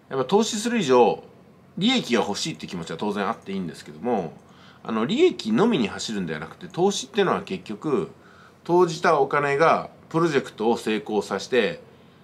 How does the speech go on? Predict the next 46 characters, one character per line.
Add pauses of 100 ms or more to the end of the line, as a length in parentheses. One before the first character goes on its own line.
(100)
一
人
で
も
多
く
の
方
を
ね、 (260)
便
利
に
す
る、
豊
か
に
す
る、
未
来
を
開
闢
す
る
っ
て
い
う
の
が、 (540)
あ
ー、
一
つ
の (1000)
目
的
な
ん
で
す
よ
ね。